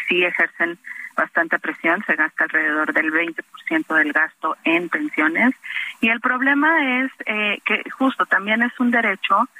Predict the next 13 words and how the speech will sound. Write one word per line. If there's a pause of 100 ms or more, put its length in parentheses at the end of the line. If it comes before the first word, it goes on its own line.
(400)
pero,
eh,
pues
estos
derechos
humanos
no
están,
eh,
financiados
de
manera
equitativa